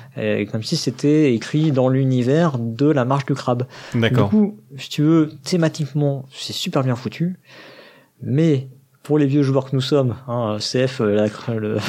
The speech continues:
Speaker 1: <laughs> paléo juste
Speaker 2: Les règles
Speaker 1: au-dessus,
Speaker 2: de paléo.
Speaker 1: euh, et ben, c'est, c'est assez déroutant. Alors, honnêtement, quand tu les lis la première fois, franchement, ça va. Euh, bah, tu comprends les règles, y a pas de problème. Euh, y a des trucs qui paraissent peut-être un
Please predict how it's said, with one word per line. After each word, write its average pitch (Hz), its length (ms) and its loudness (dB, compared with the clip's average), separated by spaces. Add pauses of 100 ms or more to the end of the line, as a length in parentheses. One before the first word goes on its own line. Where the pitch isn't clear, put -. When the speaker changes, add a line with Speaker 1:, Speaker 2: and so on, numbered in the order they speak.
(180)
Speaker 1:
<laughs> - 280 0
paléo 139 300 4
juste 135 160 2
Speaker 2:
Les 120 80 6
règles 120 160 6
Speaker 1:
au-dessus, 110 120 6
Speaker 2:
de - 60 -6
paléo. 104 280 2 (360)
Speaker 1:
euh, 117 760 2
et 113 120 2
ben, 151 140 2
c'est, 110 720 2
c'est 110 160 0
assez 180 200 0
déroutant. 143 600 0
Alors, 113 300 -2 (220)
honnêtement, 170 420 0 (200)
quand 147 100 -2
tu - 140 -6
les 143 100 2
lis 165 120 0
la 180 80 4
première 135 280 -2
fois, - 400 -2 (280)
franchement, 139 340 -2
ça 131 160 -2
va. - 240 -2 (240)
Euh, - 1120 -6 (160)
bah, 113 240 -6
tu - 140 -12
comprends 110 280 -6
les 104 100 0
règles, 123 220 0
y 113 40 0
a 101 40 0
pas 107 100 -4
de - 60 -20
problème. 117 480 0
Euh, 101 200 2 (380)
y 127 40 -4
a - 20 0
des 139 100 0
trucs 160 120 2
qui 143 160 -10 (360)
paraissent 143 300 2
peut-être 135 340 -4
un 135 200 2